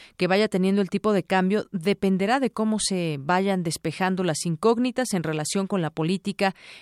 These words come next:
en el vecino país del norte. Pues sí, vamos a ver cuáles son esas primeras acciones, cómo entran los primeros,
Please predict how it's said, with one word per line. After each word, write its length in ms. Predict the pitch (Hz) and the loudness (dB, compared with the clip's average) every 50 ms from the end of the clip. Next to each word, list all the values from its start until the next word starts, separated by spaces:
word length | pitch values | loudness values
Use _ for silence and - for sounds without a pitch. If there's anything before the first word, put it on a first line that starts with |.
| - - | -8 -4
en 100 | 180 180 | -2 0
el 140 | 175 170 | 0 2
vecino 340 | 156 170 165 - 196 196 196 | 0 0 0 0 0 0 0
país 280 | 175 - 170 170 175 160 | 0 0 0 0 0 0
del 180 | 180 170 170 | -2 -2 0
norte. 320 | 170 165 160 156 - 170 160 | 0 -2 -2 -2 -4 -6 -4
Pues 160 | - 165 - | -4 -6 -6
sí, 80 | - 285 | -4 -4
vamos 260 | 370 330 247 233 - 226 | -4 -2 -2 -2 0 2
a 40 | |
ver 100 | 214 220 | 2 2
cuáles 220 | 214 233 226 226 - | 2 2 0 0 0
son 140 | - 214 208 | 0 -2 -2
esas 220 | 196 220 202 - | 0 -2 -4 -4
primeras 420 | - 170 180 185 185 185 180 - | -2 -4 -2 0 0 0 -2 -2
acciones, 540 | 170 - - - 214 220 220 220 220 208 - | -4 -4 -2 0 2 2 2 2 0 -2 -4
cómo 260 | - 196 180 175 180 | -4 -4 -2 -2 0
entran 260 | 190 208 214 220 208 190 | 0 0 0 0 0 0
los 140 | 165 - | 0 -2
primeros, 520 | - 175 180 190 196 196 196 190 170 - | -2 -2 0 0 2 2 2 0 -2 -4